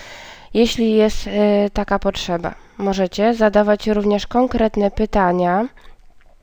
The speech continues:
e, dotyczące odtworzonego materiału. Mile widziane są również krótkie komentarze, czy dany film się po prostu Wam podobał,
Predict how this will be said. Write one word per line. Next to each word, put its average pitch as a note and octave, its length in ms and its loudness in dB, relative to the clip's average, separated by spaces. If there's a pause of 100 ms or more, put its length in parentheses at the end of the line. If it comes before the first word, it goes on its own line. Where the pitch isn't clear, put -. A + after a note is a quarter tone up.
(340)
e, F#3+ 500 4
dotyczące G#3 840 0
odtworzonego G#3 1040 0
materiału. F#3+ 840 -2 (420)
Mile G#3+ 460 6
widziane A3 420 4
są G#3+ 260 0
również G3+ 440 0
krótkie A#3+ 500 -2
komentarze, F#3+ 1000 0 (580)
czy A3+ 200 4
dany A3 360 4
film A3 260 2
się A3 160 -4
po G#3 140 -2
prostu G#3+ 380 -2
Wam F#3+ 260 0
podobał, G#3 640 0